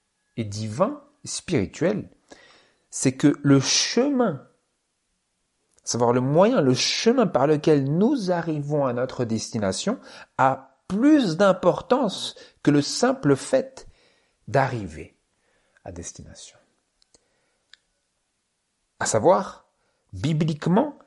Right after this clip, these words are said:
et spirituellement parlant, c'est le moyen, le chemin qui donne toute sa valeur et tout son corps, son essence à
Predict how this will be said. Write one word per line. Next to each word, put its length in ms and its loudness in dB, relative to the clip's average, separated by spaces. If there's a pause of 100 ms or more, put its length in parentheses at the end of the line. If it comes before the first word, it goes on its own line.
(200)
et 60 0
spirituellement 880 2
parlant, 540 0 (400)
c'est 300 2
le 160 4
moyen, 760 2 (1300)
le 120 -6
chemin 600 0 (440)
qui 160 0
donne 400 2
toute 240 4
sa 300 2
valeur 800 2 (600)
et 180 -4
tout 240 4
son 400 -4
corps, 880 2
son 320 0
essence 960 0 (400)
à 240 -2